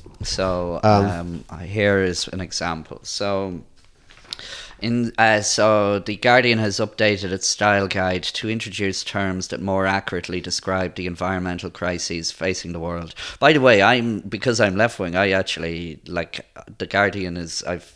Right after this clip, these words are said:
Speaker 1: I, I agree with a lot of, I, I like their,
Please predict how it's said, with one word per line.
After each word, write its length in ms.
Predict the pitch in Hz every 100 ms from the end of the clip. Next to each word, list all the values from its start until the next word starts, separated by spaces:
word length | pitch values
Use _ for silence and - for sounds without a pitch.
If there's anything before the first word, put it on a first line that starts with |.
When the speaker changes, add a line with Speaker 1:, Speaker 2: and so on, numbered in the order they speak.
| -
Speaker 1:
I, 180 | 98 92 87
I 60 | 101
agree 280 | 85 110
with 140 | 101 87
a 60 |
lot 220 | 90 98 87
of, 180 | 76 -
I, 160 | 104 95 -
I 140 | 107
like 500 | 101 110 127 - - - - - - - -
their, 840 | 92 92 90 90 90 80 85 85